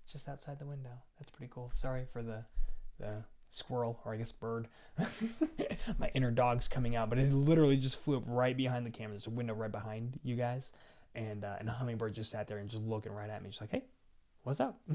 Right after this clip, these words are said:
<laughs> That was pretty cool. A little insight into the, you know, breaking down the,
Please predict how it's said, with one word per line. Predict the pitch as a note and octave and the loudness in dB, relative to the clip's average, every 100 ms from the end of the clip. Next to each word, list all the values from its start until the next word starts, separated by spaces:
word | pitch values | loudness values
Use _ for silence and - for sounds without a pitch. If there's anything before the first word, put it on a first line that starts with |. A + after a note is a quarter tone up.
| - - | 0 2
<laughs> | G#3 - - - - - - - - - | 2 0 -16 -20 -18 -14 -12 -12 0 10
That | B3+ | 12
was | |
pretty | A#3+ C#4 | 12 8
cool. | D#4+ F3 - - - - | 10 10 8 4 0 -4
A | - | 4
little | E3 G#3 D3+ | 8 10 8
insight | E3 D3+ - C#3 | 4 4 6 6
into | C3+ B2+ B2+ | 6 4 2
the, | A#2 A2 | 2 0
you | A#2 | 0
know, | A2 A2+ - | 0 -2 -4
breaking | B2 A#2 C3+ C3 C3 | -4 2 2 4 2
down | B2+ A#2+ | 0 -2
the, | A2 G#2+ G#2+ | -2 -4 -6